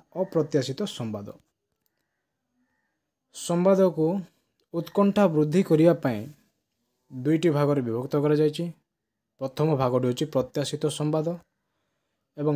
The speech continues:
ଦ୍ୱିତୀୟ ଭାଗଟି ହେଉଛି ଅପ୍ରତ୍ୟାଶିତ ସମ୍ବାଦ। ପ୍ରତ୍ୟାଶିତ ସମ୍ବାଦ ମଧ୍ୟରେ କେଉଁ କେଉଁ ବିଷୟମାନ ଅଛି,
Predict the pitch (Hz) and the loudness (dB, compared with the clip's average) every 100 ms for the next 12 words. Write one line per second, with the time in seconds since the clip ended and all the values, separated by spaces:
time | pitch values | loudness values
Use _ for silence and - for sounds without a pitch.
0 | 131 143 147 226 160 139 139 127 123 120 | -2 -6 4 4 6 2 0 -2 -4 -4
1 | 208 202 _ 185 202 - 147 156 127 135 | -6 -8 _ -10 -8 -10 -6 -4 -4 -4
2 | 226 208 - 117 101 95 _ _ _ _ | -6 -8 -8 -8 -8 -10 _ _ _ _
3 | _ _ _ _ _ _ _ _ _ _ | _ _ _ _ _ _ _ _ _ _
4 | _ _ _ _ _ _ _ _ _ _ | _ _ _ _ _ _ _ _ _ _
5 | _ _ _ _ _ 151 147 - 220 220 | _ _ _ _ _ -10 -10 -4 -2 -2
6 | 202 202 - 147 160 165 151 143 147 139 | -2 0 2 4 4 4 2 4 2 2
7 | 170 156 _ _ _ _ 151 165 160 170 | -2 -8 _ _ _ _ -2 0 2 2
8 | 143 123 147 143 143 143 120 - | 2 0 0 2 0 -2 -4 -4